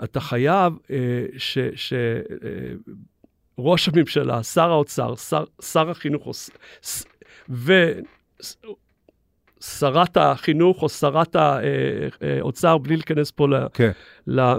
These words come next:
Speaker 1: למגדר, זה בכלל לא רלוונטי, אבל הם חייבים להיות מתואמים, כי ה-, ה-, המפולת שתהיה על הראש שלהם תהיה ענקית מבחינת כל הגופים המאוד מאוד חזקים,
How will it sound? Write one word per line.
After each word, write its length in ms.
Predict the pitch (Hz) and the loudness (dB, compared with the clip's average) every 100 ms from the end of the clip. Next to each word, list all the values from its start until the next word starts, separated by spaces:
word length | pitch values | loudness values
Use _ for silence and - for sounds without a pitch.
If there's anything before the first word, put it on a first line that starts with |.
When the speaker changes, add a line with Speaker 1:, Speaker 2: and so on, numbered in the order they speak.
| 123 | 2
Speaker 1:
למגדר, 580 | 143 131 117 110 156 131 | 2 2 2 4 6 4
זה 100 | 107 | 0
בכלל 220 | 113 135 | -2 0
לא 100 | 131 | 2
רלוונטי, 500 | 131 120 139 156 156 | 2 2 2 2 0
אבל 160 | 107 139 | 0 0
הם 60 | |
חייבים 440 | 135 147 123 170 190 | 0 -2 0 0 0
להיות 540 | 147 131 160 143 - _ _ _ _ - | 0 2 2 2 -4 _ _ _ _ -4
מתואמים, 720 | 127 - 135 113 143 196 214 _ | -4 0 0 4 6 6 4 _
כי 160 | - | 0
ה-, 100 | 139 - | 0 -2
ה-, 360 | 127 117 120 120 | -4 -2 -4 -4
המפולת 600 | 127 120 - 180 185 - | -4 -4 0 2 4 2
שתהיה 340 | 143 - 156 | -2 0 0
על 80 | 156 | 0
הראש 280 | 135 160 - | -2 -4 -2
שלהם 280 | 160 165 180 | -2 0 0
תהיה 220 | - - | -2 -4
ענקית 520 | 123 127 - 214 - | -4 -6 -6 -6 -4
מבחינת 540 | 165 - 151 165 175 | -10 -8 -6 -4 -4
כל 180 | - 160 | -4 -4
הגופים 460 | 165 143 - 185 185 - - - | -4 -6 -6 -4 -4 -6 -20 -4
המאוד 500 | 143 147 - 190 180 | 0 2 2 2 2
מאוד 220 | 160 160 | 2 0
חזקים, 540 | - 147 143 - 160 | 0 -4 -4 -2 -2